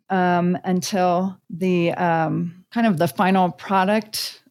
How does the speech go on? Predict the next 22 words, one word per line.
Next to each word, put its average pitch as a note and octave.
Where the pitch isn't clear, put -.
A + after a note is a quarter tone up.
of F#3+
our F3+
procedure F3+
is E3+
done, A3
which D#3+
may G3+
be F#3
anywhere F3+
up -
to F3
six -
weeks -
later. F3+
All A#3
our B3
checkups, G3
we're F#3
following, A3
uh, F3
drain G3+
outputs F#3+